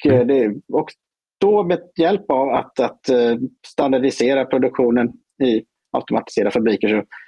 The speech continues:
Speaker 1: så kommer man, precis som vindkraften har lyckats med, att, att åstadkomma, eh, en situation där det, det tar inte längre tid än två, tre år från det att du beställer, eh, ditt,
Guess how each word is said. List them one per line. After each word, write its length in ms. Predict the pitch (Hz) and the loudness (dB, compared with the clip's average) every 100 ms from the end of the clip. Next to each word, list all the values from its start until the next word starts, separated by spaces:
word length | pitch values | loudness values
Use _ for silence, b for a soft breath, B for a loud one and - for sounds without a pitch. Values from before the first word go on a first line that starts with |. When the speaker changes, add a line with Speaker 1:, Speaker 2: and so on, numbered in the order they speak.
| B _ | B _
Speaker 1:
så 180 | - 127 | -2 -2
kommer 340 | - 185 190 | 0 0 2
man, 180 | 180 123 | 2 0
precis 380 | 143 - 196 - | -2 0 0 2
som 120 | 143 | 0
vindkraften 480 | 139 110 120 - 151 | 0 0 -2 0 -2
har 120 | 101 | 0
lyckats 360 | 104 - - - | -2 -2 -6 -8
med, 100 | 92 - _ _ _ _ - | -10 -14 _ _ _ _ -8
att, 140 | 113 | -4
att 160 | 135 123 | -2 0
åstadkomma, 720 | 117 - 110 - 151 143 123 | -2 0 -4 -2 0 2 2
eh, 440 | 95 110 110 110 113 | 2 2 2 0 0
en 60 | |
situation 480 | 104 120 110 104 95 | 0 -2 -2 0 2
där 260 | 104 104 98 | 2 2 2
det, 160 | 104 - _ | 0 -2 _
det 120 | - | -2
tar 220 | - 151 123 | 0 0 0
inte 240 | 117 113 | -2 0
längre 240 | 101 98 | 0 0
tid 200 | 92 101 | 0 0
än 80 | 95 | 0
två, 180 | - 104 | 0 -2
tre 160 | - 107 | 0 0
år 180 | 92 92 B B _ | 0 -4 B B _
från 160 | 127 113 | -2 2
det 80 | 104 | 0
att 120 | 95 | 0
du 80 | 110 | 0
beställer, 680 | 104 - 71 104 117 104 95 | 0 -2 -2 0 0 2 0
eh, 80 | |
ditt, 180 | 98 92 | 0 -2